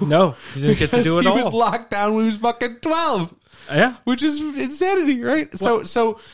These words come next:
Speaker 2: so I thought that that was captured the sort of tragic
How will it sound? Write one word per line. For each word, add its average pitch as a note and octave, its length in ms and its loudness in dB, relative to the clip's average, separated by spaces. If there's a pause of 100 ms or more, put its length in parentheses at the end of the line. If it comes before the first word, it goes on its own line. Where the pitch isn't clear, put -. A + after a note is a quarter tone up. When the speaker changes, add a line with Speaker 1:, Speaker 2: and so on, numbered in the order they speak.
(160)
Speaker 2:
so - 200 -4
I F#3+ 120 -4
thought A3 260 -4
that F3+ 140 -6
that E3 200 -4
was D3 160 -6
captured E3 540 -8
the C#3 80 -8
sort D#3 240 -4
of A2+ 240 -4 (1400)
tragic C#3 800 -4